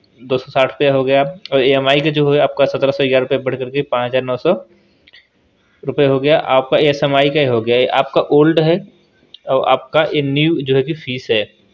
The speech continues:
इस तरह की आपकी काफ़ी fees बढ़ गई है। पूरी detail मिलेगी आपको video में, last तक बने रहिएगा।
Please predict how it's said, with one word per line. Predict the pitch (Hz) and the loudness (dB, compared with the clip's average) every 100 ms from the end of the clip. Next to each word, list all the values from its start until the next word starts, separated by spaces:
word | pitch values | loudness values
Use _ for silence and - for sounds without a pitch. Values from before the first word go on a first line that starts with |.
| _ _ _ _ _ _ | _ _ _ _ _ _
इस | 143 - | -6 -2
तरह | 156 | 0
की | 160 | 0
आपकी | 156 | -2
काफ़ी | 151 139 160 | -2 -2 -2
fees | 143 147 139 | -4 -6 -2
बढ़ | 131 | -2
गई | 139 143 | 0 0
है। | 160 185 - - - | -2 -4 -12 -20 -4
पूरी | 147 147 | 0 0
detail | 131 160 | 0 0
मिलेगी | 151 147 147 | 2 0 2
आपको | 151 147 - | 2 0 -4
video | 160 143 147 | -4 -2 0
में, | 151 202 262 _ _ | 0 -2 -6 _ _
last | 131 127 - | -4 -4 -6
तक | |
बने | 147 120 120 | -4 -2 -2
रहिएगा। | 117 117 113 | -2 -2 -2